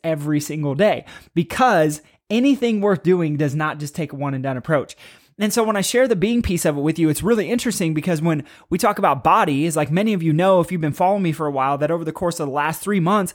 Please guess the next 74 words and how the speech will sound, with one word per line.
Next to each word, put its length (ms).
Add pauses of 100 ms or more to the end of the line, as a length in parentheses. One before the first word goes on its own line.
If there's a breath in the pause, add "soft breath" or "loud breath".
(300 loud breath)
I've 160
literally 320
lost 320
twenty 240
pounds. 400 (300 loud breath)
And 120
the 60
reason 360
that 80
I 40
lost 280
twenty 180
pounds 320
is 100
not 160
necessarily, 560 (180 loud breath)
I 60
used 160
to 80
tell 180
myself 300
the 80
story 320
that 120
I 80
didn't 240
have 140
twenty 260
pounds 220
to 60
lose, 300
but 100
when 140
I 80
did, 200
I 40
realized 480
that, 100
oh 80
my 140
gosh, 260 (160 loud breath)
there's 140
probably 260
even 160
more 220
weight 180
than 120
twenty 220
pounds 280
that 80
I 40
could 200
lose. 280 (280 loud breath)
But 280
that's 200
a 40
conversation 540
for 100
a 60
different 260
podcast 440
episode. 360
What 140
I 60
want 180
to 40
share 200
with 140
you 100
on 140
this 180
one 160
is 80
this, 240